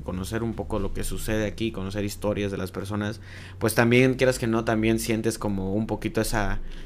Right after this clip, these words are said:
esa presión por el trabajo que se está haciendo, ¿no? Eh,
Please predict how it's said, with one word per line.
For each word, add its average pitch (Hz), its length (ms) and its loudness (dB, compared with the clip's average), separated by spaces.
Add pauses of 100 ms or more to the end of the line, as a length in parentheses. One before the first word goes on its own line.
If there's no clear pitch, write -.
(120)
esa 117 260 2
presión 143 360 4
por 135 120 2
el 110 120 4
trabajo 113 380 -2
que - 120 -10
se 104 100 -10
está - 160 -10
haciendo, 110 420 -8
¿no? 107 200 -8 (600)
Eh, 104 480 4